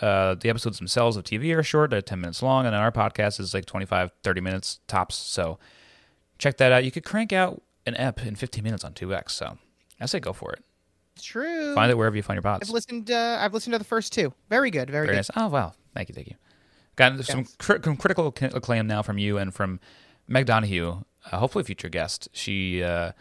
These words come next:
Speaker 1: she, she's already le-, re-listened to a few episodes. <laughs>
Speaker 2: Of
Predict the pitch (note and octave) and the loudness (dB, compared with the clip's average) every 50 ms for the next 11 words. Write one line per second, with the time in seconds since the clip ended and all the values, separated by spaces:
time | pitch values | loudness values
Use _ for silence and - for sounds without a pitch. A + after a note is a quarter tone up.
0 | - _ - C3+ - C3+ - - E3 E3 F3+ F3 F3+ E3+ C3 B2 C3+ C#3+ - - | -20 _ -6 -4 -4 -2 2 4 6 8 8 8 8 8 6 6 4 4 4 4
1 | C3+ D3 B2+ B2+ C3 - B2+ A2+ - - G#2+ F#2+ - - F#2+ G2 F#2+ - F#2+ - | 4 6 6 4 4 2 0 0 0 0 0 2 2 2 4 4 2 2 0 -2
2 | - F2+ E2+ - A#2+ A2+ - - - - _ _ _ - _ _ _ _ _ _ | -2 -2 -2 0 0 0 0 0 -4 -10 _ _ _ -20 _ _ _ _ _ _
3 | _ _ _ _ _ - - - - - - - - C4 - C#4 C4 D#3+ D#3 D3+ | _ _ _ _ _ -18 -18 -16 -16 -18 4 4 6 6 8 8 6 6 6 2
4 | D3 - | -2 -6